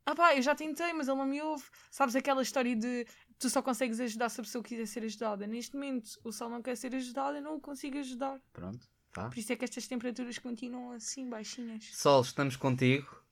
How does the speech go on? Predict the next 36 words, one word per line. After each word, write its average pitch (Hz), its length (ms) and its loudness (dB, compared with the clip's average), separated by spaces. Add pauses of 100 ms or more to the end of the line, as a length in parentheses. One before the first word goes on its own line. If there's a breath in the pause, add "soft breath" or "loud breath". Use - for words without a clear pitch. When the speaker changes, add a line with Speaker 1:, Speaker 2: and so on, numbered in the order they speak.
Speaker 2:
Ah, 117 240 4
qualquer 127 300 2
coisa, 123 180 2
estamos 123 220 2
aqui 123 160 2
para 123 120 4
ti. 123 340 0 (440 loud breath)
Speaker 1:
Sempre. 208 540 0
De 208 100 -6
manhã 233 320 -2
à 220 40 0
noite, 226 380 -2
vinte 233 160 -4
e 214 60 -8
quatro 226 220 -2
horas 208 180 -4
por 214 160 -8
dia, 240 160 -2
mas 220 140 -2
tu - 120 -14
também 202 260 0
decides 196 460 -6
durante 202 520 -2
quase 202 240 0
metade 202 300 -2
do 202 100 -2
dia 208 180 -6
ir 202 60 -2
embora, 208 440 -2
lá 202 160 -4
para 202 140 -6
o 208 40 0
outro 202 280 -6
lado 208 220 -2
do 208 100 0
mundo. 214 320 -4